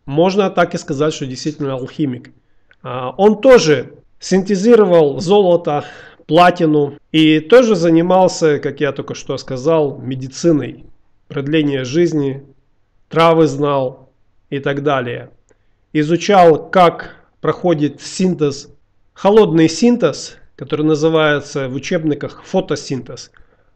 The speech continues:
как, э, растение, потребляя, поглощая кислород, ой, поглощая не кислород,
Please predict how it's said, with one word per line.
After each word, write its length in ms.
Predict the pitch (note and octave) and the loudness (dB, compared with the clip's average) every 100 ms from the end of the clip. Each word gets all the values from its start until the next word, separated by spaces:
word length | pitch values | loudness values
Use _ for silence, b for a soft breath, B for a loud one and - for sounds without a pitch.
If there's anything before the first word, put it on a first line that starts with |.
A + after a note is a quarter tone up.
| _ _ | _ _
как, 500 | D#3 D3 D3 - - - | -2 -2 -4 -18 -20 -18
э, 560 | C3 B2+ B2+ B2 A#2+ | -16 -14 -14 -14 -12
растение, 760 | B2+ D#3+ - G#3 A3 F3+ C#3 - - | 0 0 0 4 6 6 0 -4 -10
потребляя, 880 | C#3 E3 E3+ F3+ D#3+ C#3 B2+ - _ _ | -6 -2 0 2 2 0 -4 -12 _ _
поглощая 640 | C#3+ C3+ D#3+ - D3+ B2 A#2 | -4 0 -2 0 -2 -2 -8
кислород, 720 | - - F#3 A#3 C4 - - _ _ _ _ _ _ _ _ _ | -12 -4 2 2 2 -4 -20 _ _ _ _ _ _ _ _ _
ой, 180 | D#3 - | 2 4
поглощая 580 | E3 F#3 - G3 D3 C3+ | 4 4 4 2 2 0
не 120 | D#3 | -2
кислород, 760 | D#3+ - E3 E3 C#3 - - | -2 -2 2 4 2 -2 -18